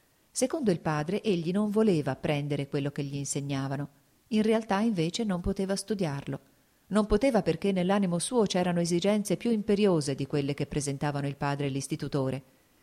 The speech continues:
Queste esigenze erano in contrasto ed egli lottava proprio con i suoi educatori. Aveva nove anni, era un bambino, ma l'anima sua la conosceva, gli era cara,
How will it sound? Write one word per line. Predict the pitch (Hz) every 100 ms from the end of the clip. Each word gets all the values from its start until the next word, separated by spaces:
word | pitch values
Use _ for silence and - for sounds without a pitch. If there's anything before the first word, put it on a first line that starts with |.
| _ _
Queste | - 196 196
esigenze | 185 185 208 262 262
erano | 170 156 156
in |
contrasto | 151 175 170 190 147 - 147 - -
ed | - 180
egli | 226 269 269
lottava | 196 180 180 151 143
proprio | 185 247 277 262
con | 175
i | 156
suoi | 156 170
educatori. | 180 160 156 135 127 - - _ _ _ _ _ -
Aveva | 170 185 180
nove | 165 196 190 170
anni, | 139 135 135 - _
era | 165 165
un | 165 156
bambino, | 156 165 208 160 139 - - _
ma | - 151
l'anima | 165 180 165
sua | 160 196
la | 165
conosceva, | 160 165 160 - 160 135 139
gli | 151
era | 143 143
cara, | 170 151 139